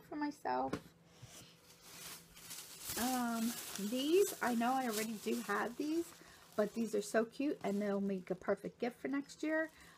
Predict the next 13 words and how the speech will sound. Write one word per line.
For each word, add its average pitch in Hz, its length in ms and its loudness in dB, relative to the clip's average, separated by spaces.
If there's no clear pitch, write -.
I - 140 0
paid 220 420 0
my, 208 520 -2
I 202 160 0
paid 220 240 -2
four 208 240 2
dollars, 196 360 0
I 240 60 -4
believe, 254 240 -2
for 277 100 -4
these, 294 320 -4
and, 196 240 0
but 180 220 2